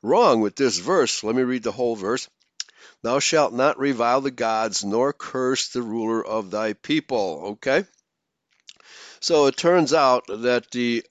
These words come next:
gods is Elohim. It's the word Elohim. And, uh, but it can't possibly mean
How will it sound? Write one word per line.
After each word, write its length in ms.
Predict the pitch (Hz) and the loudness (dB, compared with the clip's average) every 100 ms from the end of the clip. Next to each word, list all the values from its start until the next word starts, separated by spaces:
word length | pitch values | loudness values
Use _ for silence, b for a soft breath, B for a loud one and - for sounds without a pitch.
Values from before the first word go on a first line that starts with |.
| _ _ _ - 95 | _ _ _ -14 -10
gods 720 | 90 143 143 110 104 113 - - | -2 4 4 4 2 -2 -6 -8
is 460 | 120 117 120 107 - _ | -4 0 0 0 -4 _
Elohim. 520 | 123 107 98 101 214 - _ _ _ _ 117 | 0 0 0 -2 -2 -4 _ _ _ _ -12
It's 180 | 98 | -12
the 120 | - 120 | -8 -4
word 200 | 135 139 | -4 -4
Elohim. 480 | 147 120 90 107 214 _ _ B B B B B B B B | -4 -2 -2 -6 -8 _ _ B B B B B B B B
And, 560 | 131 127 127 127 123 113 - | 2 6 6 6 2 -2 -4
uh, 240 | 117 95 | -4 -4
but 260 | 110 135 127 | 0 2 2
it 200 | 135 - | -2 -6
can't 340 | - 180 180 - | -4 0 0 0
possibly 760 | - 165 165 - 147 131 135 | -6 -2 0 0 0 2 2
mean 580 | 127 135 135 135 131 127 | 4 4 4 4 4 0